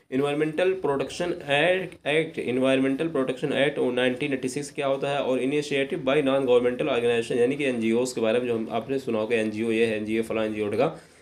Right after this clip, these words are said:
तो आप इन, इन, अ, initiative by non-gov-, non-governmental organization, जो यानी जो private गवर्नमेंटेज हैं, जो non-governmental organization है, एनजीओज़, उसके बारे में आपको देखना है। और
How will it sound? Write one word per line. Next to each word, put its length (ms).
तो 80
आप 300
इन, 340
इन, 260
अ, 340
initiative 640
by 220
non-gov-, 680
non-governmental 1080
organization, 520
जो 140
यानी 200
जो 100
private 600
गवर्नमेंटेज 540
हैं, 260
जो 100
non-governmental 680
organization 480
है, 100
एनजीओज़, 460
उसके 220
बारे 240
में 80
आपको 260
देखना 320
है। 200
और 300